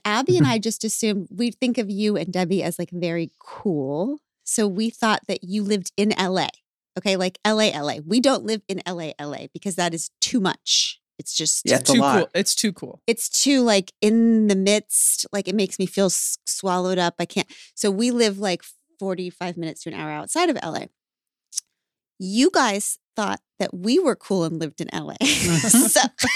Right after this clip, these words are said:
Speaker 2: We sure did. I was like, "Surely they live in, uh, Silver Lake or Los Fel-, Feliz."
Speaker 1: Yeah.
Speaker 2: And, uh, nope.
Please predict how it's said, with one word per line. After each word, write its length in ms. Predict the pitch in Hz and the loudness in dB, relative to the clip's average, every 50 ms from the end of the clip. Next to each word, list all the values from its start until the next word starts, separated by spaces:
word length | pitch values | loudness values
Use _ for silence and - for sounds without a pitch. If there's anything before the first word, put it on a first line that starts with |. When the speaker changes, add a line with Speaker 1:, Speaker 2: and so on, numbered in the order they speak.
| - - - - - - | -2 -2 -2 -2 2 4
Speaker 2:
We 100 | 175 190 | 4 4
sure 260 | 185 - - 240 233 | 4 4 4 4 4
did. 300 | 233 202 254 262 247 185 | 4 4 4 4 4 4
I 80 | 180 185 | 4 4
was 140 | 202 202 220 | 4 4 2
like, 160 | 220 214 - | 0 0 0
"Surely 320 | - - 269 262 240 196 | 0 2 4 4 4 4
they 160 | 170 175 170 165 | 4 2 2 2
live 200 | 170 165 156 156 | 2 2 2 2
in, 220 | 151 147 135 143 | 0 0 0 0
uh, 200 | 143 135 135 135 | 0 2 0 0
Silver 360 | 131 - - 156 143 151 143 | 0 0 -2 0 2 2 2
Lake 260 | 139 143 139 139 139 | 2 2 2 2 2
or 100 | 143 135 | 0 2
Los 220 | 135 135 139 131 - | 2 2 0 0 0
Fel-, 260 | - 151 135 127 - - | 2 2 2 2 0 -4
Feliz." 680 | - - 156 139 131 131 - - 131 127 127 - - - _ - 214 180 180 170 | -2 0 2 2 2 0 -2 -4 -4 -4 -4 -6 -6 -8 _ -10 -10 -10 -4 0
Speaker 1:
Yeah. 180 | 302 254 233 196 - | 0 0 0 0 0
Speaker 2:
And, 440 | 143 135 - 117 - - - - - - - | -2 -2 -2 -2 -6 -8 -8 -8 -10 -6 -2
uh, 320 | - - - - - - - - _ _ | -2 0 0 0 -4 -6 -10 -12 _ _
nope. 300 | 196 214 269 294 285 | 2 2 4 2 2